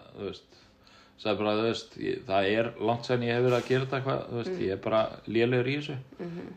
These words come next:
Speaker 1: En, hérna, og síðan fórum við í bíó, við fórum í Mjóddina, fórum í bíó og horfðum á myndina Smile.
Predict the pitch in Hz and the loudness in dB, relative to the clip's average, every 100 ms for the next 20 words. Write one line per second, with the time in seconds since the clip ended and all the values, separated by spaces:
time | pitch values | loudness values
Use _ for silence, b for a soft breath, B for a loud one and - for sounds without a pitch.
0 | - 95 95 95 95 95 - 101 98 95 | -2 2 2 2 2 0 -4 -4 -2 0
1 | 92 92 95 - - 104 101 - 117 117 | 0 -2 -6 -12 -10 -6 -4 2 2 4
2 | 127 131 120 110 - 110 101 98 98 90 | 4 4 4 2 0 0 0 -4 -6 -4
3 | 87 95 117 - B B - 101 110 101 | -4 -4 -8 -16 B B -14 -8 -6 -4
4 | 98 98 101 95 95 - 117 101 90 92 | -4 -4 -4 -4 -6 -6 -6 -6 -6 -6
5 | 90 85 85 87 - - B B B B | -4 -4 -6 -10 -18 -20 B B B B
6 | B 85 85 85 95 101 101 90 - - | B -2 -2 0 0 0 -2 -4 -8 -12
7 | 95 98 101 - 98 95 - - 107 110 | -6 -4 -4 0 0 0 -4 -4 0 0
8 | 78 | 0